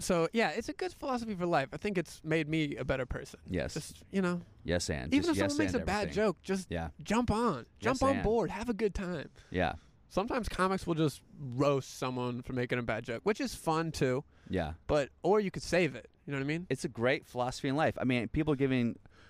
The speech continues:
Speaker 2: Wade Robson, uh, James Safecheck all this shit, they just yes and Michael Jackson. That's all.
Speaker 1: <laughs>
Speaker 2: Um, it's so dumb.
Speaker 1: Yeah, I get the, there's a line for sure.
Speaker 2: <laughs>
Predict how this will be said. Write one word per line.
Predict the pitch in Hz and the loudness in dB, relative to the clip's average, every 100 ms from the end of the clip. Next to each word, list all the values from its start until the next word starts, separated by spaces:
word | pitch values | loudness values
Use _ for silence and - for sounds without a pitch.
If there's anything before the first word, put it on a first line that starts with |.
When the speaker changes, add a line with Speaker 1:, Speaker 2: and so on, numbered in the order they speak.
| - | -4
Speaker 2:
Wade | - 120 | 0 2
Robson, | 110 117 120 120 98 92 - - - | 4 2 2 -2 0 -2 -6 -12 -2
uh, | 92 87 82 73 76 | 2 2 0 -2 -4
James | - 117 - - | 0 0 0 -6
Safecheck | - 113 143 107 92 | -2 -2 0 -2 -2
all | 92 | -2
this | 87 | -2
shit, | - 101 85 | -2 -2 0
they | 139 | -2
just | 180 180 | -2 -2
yes | 135 127 | 0 -2
and | - 107 92 - | -4 -4 -4 -4
Michael | 78 85 80 | -6 -6 -6
Jackson. | 82 73 - - | -6 -6 -8 -8
That's | - 110 | -4 -4
all. | 80 67 90 | -4 -6 -6
Speaker 1:
<laughs> | - - - - - - - - - - - - | -2 -2 -2 -8 -14 -20 -20 -20 -18 -18 -8 -2
Speaker 2:
Um, | 98 95 95 - - - - - - - - - | 2 2 -2 -10 -20 -20 -14 -14 -14 -18 -16 -10
it's | - | -10
so | - - 78 | -6 -4 0
dumb. | 190 | 2
Speaker 1:
Yeah, | 156 | 2
I | 135 | 0
get | 160 180 | -2 -2
the, | 151 170 | 0 -2
there's | 160 170 156 | 0 0 0
a | |
line | 143 156 135 127 | 0 2 0 -2
for | 127 160 | -6 0
sure. | - | 2
Speaker 2:
<laughs> | - | 4